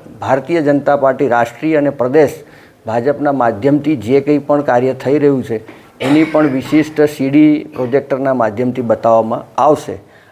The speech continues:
આ પ્રશિક્ષણ યોજનાની પરિપાટી છે.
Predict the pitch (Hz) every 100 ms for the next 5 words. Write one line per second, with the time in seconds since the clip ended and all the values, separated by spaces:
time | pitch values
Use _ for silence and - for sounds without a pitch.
0 | _ _ 139 156 156 160 - - 127 127
1 | 135 151 135 123 120 117 123 123 127 127
2 | 120 123 110 92 101 - 98